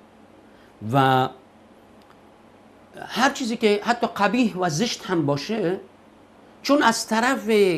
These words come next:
کسی که بهش مد-، در برابرش مدهوش هستی، مجذوبش شدی، تسلیمش شدی،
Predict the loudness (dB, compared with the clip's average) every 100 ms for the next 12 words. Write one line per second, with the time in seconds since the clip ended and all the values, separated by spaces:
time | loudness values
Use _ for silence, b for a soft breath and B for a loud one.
0 | -2 -4 -4 -6 -8 -2 0 0 -2 -8
1 | B B B B 0 2 2 -2 -4 -2
2 | -2 -2 -6 -14 -4 0 0 2 0 0
3 | -2 -2 0 0 0 -2 -2 -6 -6 -4
4 | -2 -2 -2 -4 -2 -2 -2 -6 -8 -10
5 | -8 -8 -6 -2 0 0 -2 -8 -8 -8
6 | -8 -8